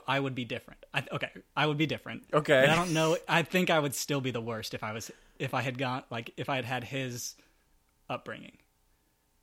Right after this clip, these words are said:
Speaker 1: I don't, <laughs> I wouldn't be as bad as him, I'm gonna say, <laughs> but I would still be pretty bad.
Speaker 2: That's good. That's, <laughs> you should definitely, uh,
Speaker 1: <laughs>
Speaker 2: give yourself that,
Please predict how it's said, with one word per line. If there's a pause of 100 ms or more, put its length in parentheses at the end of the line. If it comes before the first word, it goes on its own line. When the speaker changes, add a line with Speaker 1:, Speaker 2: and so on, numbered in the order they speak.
(120)
Speaker 1:
I
don't,
<laughs>
I
wouldn't
be
as
bad
as
him,
I'm
gonna
say, (260)
<laughs>
but
I
would
still
be
pretty
bad.
Speaker 2:
That's
good.
That's, (360)
<laughs>
you
should
definitely,
uh, (560)
Speaker 1:
<laughs>
Speaker 2:
give
yourself
that,